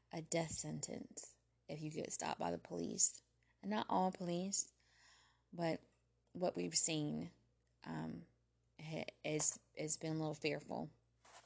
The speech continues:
So if you haven't seen in the news, over the weekend, um, a twenty-year-old black male was shot during a traffic stop. His name was Daunte Wright,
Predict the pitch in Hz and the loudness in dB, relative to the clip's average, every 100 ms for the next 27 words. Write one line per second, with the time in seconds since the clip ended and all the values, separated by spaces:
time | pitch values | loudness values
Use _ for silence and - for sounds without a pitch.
0 | - - _ - - - - - - 180 | -20 -20 _ -20 -20 -20 -20 -2 2 4
1 | 175 170 - - 170 170 196 240 247 202 | 4 4 0 -2 0 4 6 6 6 4
2 | - 180 180 180 170 160 156 - - 180 | 4 2 0 2 2 0 0 0 0 2
3 | 190 175 160 160 151 147 151 - - - | 2 2 0 0 0 0 -4 -8 -20 -20
4 | - - - 156 147 147 151 170 - _ | -20 -20 -8 -2 0 0 -4 -8 -14 _
5 | _ _ _ _ _ _ - 165 - 185 | _ _ _ _ _ _ -6 0 0 2
6 | 185 190 175 170 165 165 - - - 165 | 2 4 4 2 0 -2 -8 -16 -4 0
7 | 165 - 160 147 147 156 160 _ - 165 | 0 0 0 0 0 -2 -8 _ -8 0
8 | 156 - 165 156 - - - - - - | 4 4 4 0 -2 -2 -6 -8 -20 -18
9 | - 156 156 151 147 156 151 - - - | -6 -2 0 -2 0 2 2 2 2 2
10 | - - _ _ - - - - - 170 | -2 -10 _ _ -20 -20 -18 -16 -6 -2
11 | 175 156 160 156 151 151 170 - - _ | 0 2 2 0 0 -2 4 4 4 _
12 | _ _ _ _ _ _ - 151 156 160 | _ _ _ _ _ _ -6 -2 -2 -2
13 | 185 180 196 208 - _ _ _ 165 151 | 0 0 0 -4 -8 _ _ _ -8 -4
14 | 170 233 - | -2 -4 -6